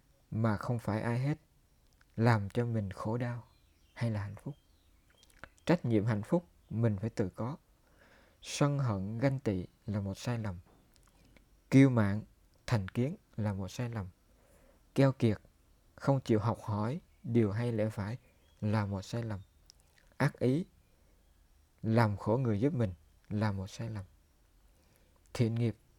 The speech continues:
sẽ cho mình hạnh phúc và bất thiện nghiệp sẽ làm mình khổ đau. Cụ thể, hạ liệt hay cao sang,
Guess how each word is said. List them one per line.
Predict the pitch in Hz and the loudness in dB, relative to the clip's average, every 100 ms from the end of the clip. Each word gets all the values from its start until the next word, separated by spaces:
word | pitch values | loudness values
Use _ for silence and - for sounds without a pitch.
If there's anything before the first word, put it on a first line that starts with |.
| _ _ | _ _
sẽ | - - 113 | -16 -8 -6
cho | - 120 | 0 0
mình | 117 98 | 0 -4
hạnh | 98 | -6
phúc | 95 151 - - - - - - | -4 -6 -8 -20 -20 -20 -20 -8
và | 107 101 104 95 90 - _ _ | -4 0 0 -2 -6 -10 _ _
bất | 151 175 - | 0 0 0
thiện | 120 104 | -6 -4
nghiệp | 107 - _ _ - _ _ _ _ _ | -4 -6 _ _ -20 _ _ _ _ _
sẽ | - 117 | -10 -4
làm | 120 107 | -2 -2
mình | 101 95 | -4 -8
khổ | 95 - 113 | -8 -8 -6
đau. | 117 113 _ _ _ _ _ _ _ _ _ _ _ _ - _ _ _ | -8 -10 _ _ _ _ _ _ _ _ _ _ _ _ -20 _ _ _
Cụ | - 104 | 2 4
thể, | 104 98 127 - _ _ _ _ _ _ - - - - _ _ | 4 -2 -2 -8 _ _ _ _ _ _ -20 -20 -20 -20 _ _
hạ | - 117 104 110 | -2 2 2 4
liệt | 113 110 - | 4 2 0
hay | 135 | -4
cao | 131 131 131 | 0 -2 -2
sang, | - 131 | -2 -6